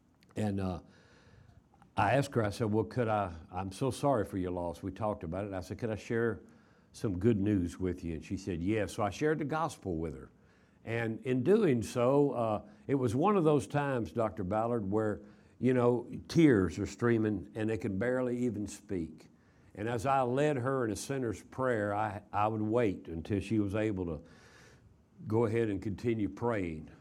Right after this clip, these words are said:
And after we got through, she was wiping the tears from her face and smiling, and she said, "Thank you." And she said, "Can I hug you?" And I said, "Sure," you know. So she hugged me, and she pointed down the road about forty or, forty or fifty feet or down the road, or maybe a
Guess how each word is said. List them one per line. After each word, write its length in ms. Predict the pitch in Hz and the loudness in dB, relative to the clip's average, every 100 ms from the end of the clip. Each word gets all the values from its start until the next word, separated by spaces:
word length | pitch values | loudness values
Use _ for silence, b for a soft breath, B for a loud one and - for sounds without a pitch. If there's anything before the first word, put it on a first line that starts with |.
| B - | B -10
And 120 | 98 | -4
after 260 | 113 120 120 | -4 -2 -2
we 100 | 117 | 0
got 300 | 117 113 - | 0 -2 -4
through, 400 | 113 117 123 117 | 0 2 2 2
she 220 | - 104 | 0 -2
was 280 | 98 95 85 | -2 -8 -2
wiping 400 | 95 113 107 104 | 2 4 2 -2
the 60 | |
tears 460 | 104 123 113 117 104 | -2 0 2 2 0
from 120 | 104 | -4
her 80 | 98 | -4
face 520 | 101 120 113 113 104 | 0 2 4 2 0
and 160 | 82 73 | -8 -10
smiling, 600 | - 104 107 104 107 101 | -6 -2 -2 -2 -4 -4
and 160 | 95 | -6
she 140 | - 92 | -8 -12
said, 300 | - 98 85 B B B B _ | -6 -6 -6 B B B B _
"Thank 340 | 113 127 123 - | -2 -2 -2 0
you." 300 | 123 123 113 | 2 4 2
And 120 | 92 | 0
she 200 | - 98 | -2 -2
said, 240 | 98 110 | -2 -4
"Can 160 | - 110 | -2 -2
I 100 | 104 | -2
hug 320 | - 147 104 | 2 4 4
you?" 160 | 90 90 | 2 0
And 100 | 87 | -2
I 60 | |
said, 240 | 90 98 - | -6 -8 -8
"Sure," 460 | - - 151 101 | -6 0 0 0
you 160 | 85 95 | -2 -2
know. 180 | 104 107 B B B - | -4 -8 B B B -6
So 160 | 127 | -2
she 180 | 117 120 | 0 0
hugged 280 | 113 151 113 | 4 4 4
me, 200 | 107 90 B B - | 0 -2 B B -8
and 120 | 107 | -4
she 140 | 127 | -4
pointed 380 | 123 156 170 160 | 2 4 4 4
down 240 | 147 147 | 2 0
the 60 | 131 | 0
road 280 | 131 131 110 | 4 4 4
about 300 | 107 113 - | 2 0 0
forty 320 | 120 131 110 | 4 6 6
or, 80 | 101 - - | 6 0 -6
forty 240 | - 131 123 | 2 6 6
or 60 | |
fifty 320 | 113 131 - 107 | 6 4 4 2
feet 420 | 120 127 127 - - | 6 6 4 0 -8
or 320 | 85 82 82 - - | -6 -4 -6 -10 -6
down 260 | 98 117 113 | -2 0 2
the 60 | |
road, 360 | 107 117 117 107 | 4 6 4 4
or 80 | 92 | 0
maybe 300 | 101 107 92 | -2 -2 -2
a 140 | 78 | -4